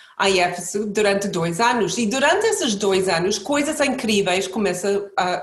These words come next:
acontecer. A mensagem do Evangelho começa a ter um impacto incrível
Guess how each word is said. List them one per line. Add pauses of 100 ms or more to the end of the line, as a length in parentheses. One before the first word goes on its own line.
acontecer. (340)
A
mensagem
do
Evangelho
começa
a
ter
um
impacto
incrível